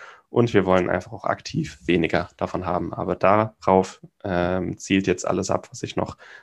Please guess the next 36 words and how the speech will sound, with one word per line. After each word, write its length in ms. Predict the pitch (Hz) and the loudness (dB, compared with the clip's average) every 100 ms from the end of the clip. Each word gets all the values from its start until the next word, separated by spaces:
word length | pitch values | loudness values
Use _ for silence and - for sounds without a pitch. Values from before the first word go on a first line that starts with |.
| _ | _
sagen 480 | - 90 87 87 92 _ - | -2 2 4 2 -2 _ -6
werde. 440 | 90 87 90 - - - - _ - | 2 4 2 -4 -14 -20 -20 _ -2
Und 420 | 92 90 87 - | 0 2 0 2
bitte, 500 | 110 - 113 117 117 _ _ - | 2 4 4 4 -2 _ _ -6
wenn 100 | 90 | 0
du 80 | 87 | 0
das 140 | 85 | 0
hier 100 | 82 | 0
hörst 360 | 92 104 107 - | 4 4 4 0
und 120 | 82 | 0
denkst, 300 | 80 85 - | 0 -4 -2
„Ach 320 | 87 87 - | 0 0 -2
gut, 280 | - 98 98 | -2 -2 -2
ja, 280 | - 85 87 | -4 -2 -2
ich 120 | - | -2
bin 140 | 85 | -4
gestresst, 540 | 85 - - 98 95 - | -4 -4 2 2 2 -8
aber 120 | 87 | -8
ich 80 | - | -8
habe 120 | - | -8
keine 180 | 85 85 | -8 -8
Lust, 180 | 82 | -10
gerade 200 | - - | -8 -8
irgendwas 240 | 82 82 - | -8 -10 -8
zu 100 | - | 0
ändern, 440 | 98 101 95 95 | 4 6 6 4
es 120 | - - | -2 -12
ist 120 | - | -10
gerade 280 | - 90 - | -6 -4 -4
X 200 | - - | -6 -6
Y 380 | - - 90 - | -8 -6 -6 -2
Z 340 | 110 110 - | 0 -2 -6
und 140 | - | -8
ich 100 | - | -2
möchte 280 | - 110 - | 2 2 4
nicht.“ 300 | 98 95 - | 4 4 0